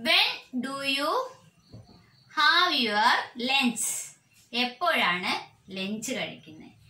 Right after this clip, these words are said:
Next one, when do you have your dinner?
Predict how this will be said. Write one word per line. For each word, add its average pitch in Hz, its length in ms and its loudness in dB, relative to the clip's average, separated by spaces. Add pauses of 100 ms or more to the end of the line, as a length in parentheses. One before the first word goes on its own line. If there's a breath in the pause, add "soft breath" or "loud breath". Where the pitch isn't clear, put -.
(280 soft breath)
Next 330 220 0 (160)
one, 294 120 4 (400 loud breath)
when 403 160 4 (100)
do 415 140 2
you 415 100 2 (120)
have 285 200 6 (120)
your 277 180 4 (560)
dinner? 254 480 4